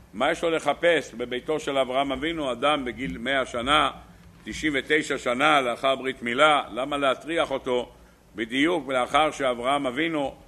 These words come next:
גם טרח ועשה לכל אחד ואחד מהמלאכים לשון בחרדל? הרי עשה להם הכנסת אורחים בצורה מופלגת.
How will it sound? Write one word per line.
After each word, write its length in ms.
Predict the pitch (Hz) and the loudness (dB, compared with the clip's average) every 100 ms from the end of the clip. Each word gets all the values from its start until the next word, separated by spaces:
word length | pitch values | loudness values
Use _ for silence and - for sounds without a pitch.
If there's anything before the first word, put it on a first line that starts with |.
| - - - | -20 -20 -8
גם 200 | 113 120 117 | -2 -2 -4
טרח 580 | - 120 123 175 151 110 | 2 4 6 6 4 0
ועשה 360 | 117 113 147 147 | -4 -2 0 0
לכל 360 | 123 156 160 | 0 0 -2
אחד 260 | 135 143 151 | 0 0 0
ואחד 500 | 139 127 - 151 139 110 - - - - | 0 0 4 4 4 -2 -16 -20 -20 -12
מהמלאכים 760 | 101 123 127 131 117 156 170 131 | -4 0 2 2 0 0 0 -2
לשון 360 | 113 147 143 | -2 -2 -2
בחרדל? 540 | 135 127 120 131 160 143 | -2 -2 0 4 4 4
הרי 160 | 117 117 | 0 -4
עשה 240 | 110 135 | -4 -2
להם 200 | 143 131 | -2 -4
הכנסת 420 | 117 120 123 135 131 | -6 -8 -4 -4 -4
אורחים 340 | 120 143 143 | -8 -8 -6
בצורה 360 | 120 - 117 131 | -8 -8 -2 -2
מופלגת. 580 | 131 113 147 156 131 | -2 -4 -2 0 0